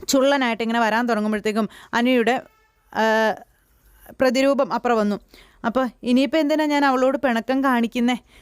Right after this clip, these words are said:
നന്ദു എൻ്റെ സുഹൃത്ത് മാത്രമൊക്കെ അല്ലേ?" എന്നൊക്കെ അനി ഇങ്ങനെ പ്രതിരൂപത്തിനോട് പറയാം കേട്ടോ. "അവളുടെ മനസ്സറിയാതെ പോയ വിഡ്ഢിയാണ് ഞാൻ,"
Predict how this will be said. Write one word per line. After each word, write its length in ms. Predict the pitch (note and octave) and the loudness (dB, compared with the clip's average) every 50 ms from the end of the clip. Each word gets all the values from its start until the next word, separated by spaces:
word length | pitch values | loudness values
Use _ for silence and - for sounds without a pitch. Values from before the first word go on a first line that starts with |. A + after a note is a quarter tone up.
| _ _ - | _ _ -2
നന്ദു 340 | A3 A#3+ A#3 A#3 A#3+ B3 D4 D4 - | 0 0 2 2 2 2 2 2 2
എൻ്റെ 180 | C4+ C#4 D4+ | 2 0 0
സുഹൃത്ത് 320 | D4 - D#4+ D#4 F4 - F4+ | 0 0 0 0 0 0 0
മാത്രമൊക്കെ 460 | C#4+ B3+ A#3+ - A3+ A3 G#3+ - A3+ | 0 0 0 0 -2 -2 -2 -2 -2
അല്ലേ?" 180 | G#3 G3+ G3+ G#3 | -2 0 0 0
എന്നൊക്കെ 260 | G#3 A3 A3 - B3 | 0 -2 -2 -2 0
അനി 160 | A#3+ A#3+ C4 | 0 0 0
ഇങ്ങനെ 260 | C#4 B3+ B3 B3 B3+ D4 D4+ C#4 | 0 0 0 0 2 2 0 0
പ്രതിരൂപത്തിനോട് 640 | G#3 - B3 A#3+ B3 B3+ A#3+ B3 A3 A#3 B3 B3 B3 | 0 0 0 0 0 0 0 0 -2 -2 -2 -2 0
പറയാം 280 | A3+ G#3+ G#3 G#3+ A3+ | 0 0 0 0 0
കേട്ടോ. 180 | A3 G3 - D#3+ - _ - - - - - _ - | 0 -2 -4 -6 -10 _ -20 -20 -20 -20 -18 _ -4
"അവളുടെ 340 | G#3 G#3 G3+ G#3 G#3 A3 A#3 | -2 0 0 0 0 0 0
മനസ്സറിയാതെ 600 | A3+ A3 G3+ G3+ G3+ - B3 B3 B3+ A#3+ B3 C4 | 0 -2 -2 -2 -2 0 0 0 0 0 -2 -2
പോയ 160 | B3 B3+ C4 C4 | 0 0 0 0
വിഡ്ഢിയാണ് 500 | A3 A3+ G3 F3+ - C#4 C#4+ C4+ C4 C4 | 0 -2 -4 -2 -2 0 0 2 2 2
ഞാൻ," 240 | A#3 A#3 A3+ A3+ | 2 2 0 0